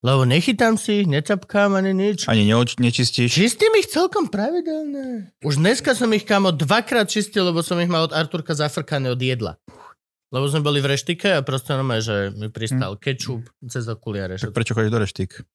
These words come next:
Speaker 1: Ináč ja sa toto pýtam za každým, keď sme tam. Za každým.
Speaker 2: Boli sme za Simonkou ináč, vidíš, v reštike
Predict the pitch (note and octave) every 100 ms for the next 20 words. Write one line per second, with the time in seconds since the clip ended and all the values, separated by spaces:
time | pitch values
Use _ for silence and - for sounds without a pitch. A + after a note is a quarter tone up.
0 | _ - - B2+ A2+ C3+ B2 B2+ B2 A#2+
1 | A#2+ B2+ A#2+ A2+ A2 _ - B2 A#2+ C3
2 | B2 _ - B3+ G3+ C3+ C#3+ A#2+ B2+ A2
3 | G#2+ F2 D#2+ - _ _ _ _ - G3+
4 | A#3+ A3 E3 C3 G#2 - - B2 E3 C3
5 | C3 D#3+ B2 B2 A2+ G#2+ B2 B2 G#2+ -
6 | A2+